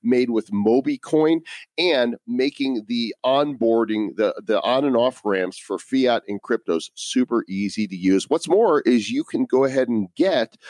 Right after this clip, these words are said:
some free M B X tokens, ten dollars worth right now by going to mobiepay dot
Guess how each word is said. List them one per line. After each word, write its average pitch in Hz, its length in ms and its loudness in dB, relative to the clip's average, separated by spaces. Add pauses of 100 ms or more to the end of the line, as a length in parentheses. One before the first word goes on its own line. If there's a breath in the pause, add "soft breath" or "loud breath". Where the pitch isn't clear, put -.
(140 loud breath)
some 123 200 -2
free 160 520 0 (100)
M 147 220 0
B 135 240 0
X - 260 -4
tokens, - 720 -2
ten 185 180 -2
dollars 160 460 -2
worth 76 320 -6
right 127 280 0
now 120 360 2 (320 loud breath)
by 110 120 0
going 113 380 0
to 113 140 -2
mobiepay 123 960 -2
dot 104 180 0